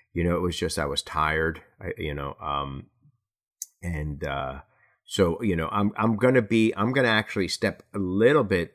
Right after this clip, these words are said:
you know, back a little bit and let you guys lead so much because I actually fell asleep. I fell asleep. I, I, I started,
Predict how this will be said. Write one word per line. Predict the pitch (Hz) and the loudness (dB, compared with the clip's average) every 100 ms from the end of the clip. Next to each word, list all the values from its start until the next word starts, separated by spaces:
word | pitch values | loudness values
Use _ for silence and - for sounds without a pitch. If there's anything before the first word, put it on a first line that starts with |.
| - | -6
you | 101 | -4
know, | 82 | -2
back | 78 - 117 175 170 | -4 -2 0 0 0
a | |
little | 98 95 | 0 0
bit | 92 95 | 2 0
and | 92 95 | 0 -4
let | - | -2
you | 110 | -2
guys | 135 110 98 | 0 0 2
lead | 123 147 | 0 0
so | - | 0
much | 101 92 - | 0 0 -4
because | 98 95 - - - - _ 98 | -2 -2 -2 -14 -20 -20 _ -14
I | |
actually | 95 113 107 104 | -10 -8 -6 -6
fell | 113 110 | -4 -2
asleep. | 101 - 110 143 - _ - | -4 -4 -4 -4 -8 _ -10
I | 95 | -8
fell | 107 107 | -4 -4
asleep. | 104 - 113 135 - | -4 -4 -4 -4 -2
I, | |
I, | 98 - 101 - 101 | -2 0 0 0 -2
I | |
started, | - 110 104 | 0 0 0